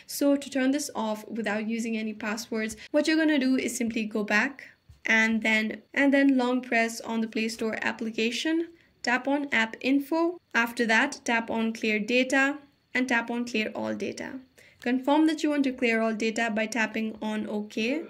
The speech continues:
You can also view this option under Storage,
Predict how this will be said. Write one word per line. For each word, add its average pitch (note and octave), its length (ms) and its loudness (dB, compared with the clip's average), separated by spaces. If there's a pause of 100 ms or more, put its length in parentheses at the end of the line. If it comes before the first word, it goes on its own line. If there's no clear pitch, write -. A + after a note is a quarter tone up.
(280)
You B3+ 140 4
can C4 100 4
also C#4 380 2
view A#3 260 0
this A#3 320 0
option B3 560 0
under A3+ 380 0
Storage, C4+ 680 2